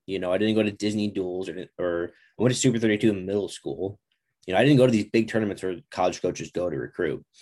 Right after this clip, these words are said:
But I beat good guys. Like, at Virginia Beach, I beat guys who were, like, top ten, top fifteen in the nation. But so, yeah, so some people knew about me, some didn't. Um,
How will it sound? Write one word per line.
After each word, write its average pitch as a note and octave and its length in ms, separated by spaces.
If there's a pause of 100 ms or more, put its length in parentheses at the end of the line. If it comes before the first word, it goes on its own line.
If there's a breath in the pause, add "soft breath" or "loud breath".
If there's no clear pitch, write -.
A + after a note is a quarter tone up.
(1080 loud breath)
But C3 200
I B2+ 40
beat C#3 200
good A#2+ 200
guys. G#2+ 240
Like, F2 80
at G2+ 60
Virginia A2 280
Beach, A2+ 240
I F2+ 60
beat G#2+ 320
guys F#2+ 300
who F#2+ 80
were, F#2 60
like, E2+ 140
top - 260
ten, F2+ 320
top F#2 260
fifteen F#2+ 320
in F2 60
the E2+ 60
nation. A2+ 440 (1120)
But A#2+ 280
so, C3+ 200
yeah, D3 240
so C#3+ 180
some G#3 240
people G3+ 240
knew D3+ 120
about C3+ 160
me, C#3 60
some C3+ 220
didn't. G#2+ 460
Um, F#2+ 440